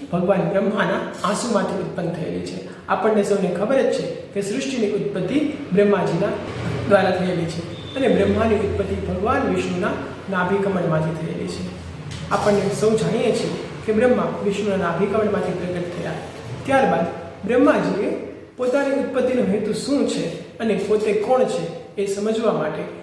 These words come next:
ભગવાન નારાયણનું તપ કર્યું. વર્ષો સુધીની તપશ્ચર્યા પછી ભગવાન નારાયણ, જે સર્વરૂપે વ્યાપક છે, તે સાકાર સ્વરૂપે ભગવાન બ્રહ્માની સમક્ષ પ્રગટ થયા અને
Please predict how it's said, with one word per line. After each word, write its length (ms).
ભગવાન 280
નારાયણનું 880
તપ 280
કર્યું. 240
વર્ષો 340
સુધીની 360
તપશ્ચર્યા 680
પછી 440
ભગવાન 260
નારાયણ, 640
જે 60
સર્વરૂપે 600
વ્યાપક 400
છે, 260
તે 100
સાકાર 460
સ્વરૂપે 380
ભગવાન 260
બ્રહ્માની 460
સમક્ષ 300
પ્રગટ 500
થયા 160
અને 400